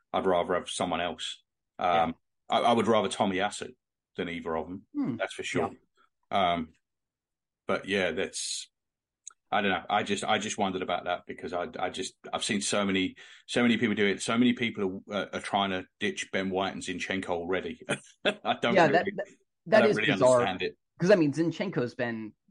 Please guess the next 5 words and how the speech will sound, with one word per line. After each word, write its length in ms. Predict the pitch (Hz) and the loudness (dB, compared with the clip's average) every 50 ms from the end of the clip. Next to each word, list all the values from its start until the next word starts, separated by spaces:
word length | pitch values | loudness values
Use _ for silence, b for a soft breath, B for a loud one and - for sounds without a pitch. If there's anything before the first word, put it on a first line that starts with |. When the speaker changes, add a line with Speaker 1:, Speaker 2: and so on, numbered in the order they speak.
| 202 202 165 135 131 123 120 - - - - - - | -16 -12 -8 -8 -6 -6 -8 -10 -14 -18 -20 -10 0
Speaker 2:
probably 720 | - 135 143 143 147 147 151 139 139 123 117 127 123 120 117 | 4 6 8 10 10 10 8 8 6 4 4 2 2 2 0
the 80 | 117 | 0
most 260 | 117 117 117 117 - - | 0 -2 -2 -4 -6 -6
transformative 720 | - 131 127 117 113 - - 131 120 117 117 113 113 - | -4 -2 -2 -2 -2 -2 -2 0 0 0 0 -2 -4 -6
player 320 | - 120 117 113 110 107 | -6 -4 -4 -2 -4 -6